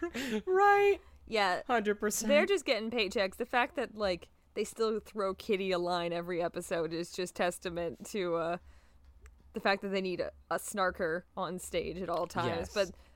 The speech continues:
Speaker 3: Marley, Jake, and the other one, Ryder, they're not getting anything. Their
Speaker 1: Yeah.
Speaker 3: plots have been
Speaker 2: Fine.
Speaker 3: fully abandoned.
Speaker 2: Oh, yeah, 'cause remember that he was cheating on her and all that. Anyway,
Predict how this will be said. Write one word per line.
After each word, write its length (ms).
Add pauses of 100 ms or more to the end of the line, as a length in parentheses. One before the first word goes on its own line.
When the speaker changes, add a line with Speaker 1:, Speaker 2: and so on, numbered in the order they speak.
(140)
Speaker 3:
Marley, 400
Jake, 320
and 260 (220)
the 160
other 160
one, 340
Ryder, 460 (240)
they're 120
not 180
getting 220
anything. 520 (720)
Their 200
Speaker 1:
Yeah. 60
Speaker 3:
plots 280
have 100
been 160
Speaker 2:
Fine. 240
Speaker 3:
fully 160
abandoned. 600 (280)
Speaker 2:
Oh, 240
yeah, 240
'cause 200
remember 300
that 80
he 100
was 140
cheating 280
on 100
her 120
and 120
all 100
that. 240
Anyway, 440